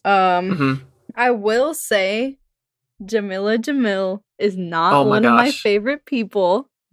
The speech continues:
Speaker 1: but
Speaker 2: Okay.
Speaker 1: that being said, she did really good as Titania. <laughs>
Speaker 2: She killed it. And I, I don't know if you follow her on Twitter either, but she is another hilarious follow.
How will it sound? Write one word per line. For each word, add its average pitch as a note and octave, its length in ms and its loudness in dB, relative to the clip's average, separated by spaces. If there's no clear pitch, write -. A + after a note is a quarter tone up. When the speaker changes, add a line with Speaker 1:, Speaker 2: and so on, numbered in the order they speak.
Speaker 1:
but A3+ 340 2
Speaker 2:
Okay. C3 180 0
Speaker 1:
that G3 220 0
being C#4 220 0
said, D4 600 -2
she C4 220 -2
did A3+ 300 0
really G#3 320 0
good G3 200 0
as F#3+ 160 -4
Titania. E3+ 760 -8
<laughs> D4+ 60 4
Speaker 2:
She F3 120 -4
killed C#3 360 0
it. - 200 -8
And D3+ 100 -2
I, D#3 160 0
I D#3 80 0
don't E3 120 0
know E3 60 0
if E3 120 -4
you E3+ 80 -6
follow D#3 240 0
her D3 240 0
on D3+ 140 -4
Twitter D3 320 -2
either, C#3+ 320 -2
but C#3 180 -4
she E3 200 -4
is D3 140 -2
another C#3+ 420 -2
hilarious C#3 680 -2
follow. C#3 560 0